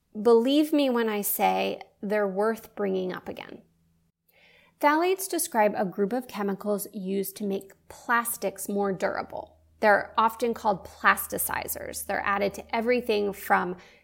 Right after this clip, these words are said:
cleansers to household goods to vinyl flooring to personal care products to water bottles and takeout containers to make them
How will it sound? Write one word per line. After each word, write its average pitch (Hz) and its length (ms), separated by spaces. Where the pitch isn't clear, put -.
cleansers 302 800
to 202 260
household 262 680
goods 247 520
to 190 580
vinyl 190 640
flooring 254 1120
to - 140
personal - 520
care 294 300
products 247 680
to 196 500
water 254 400
bottles 180 640
and 185 300
takeout - 480
containers - 800
to 254 100
make 247 240
them 226 320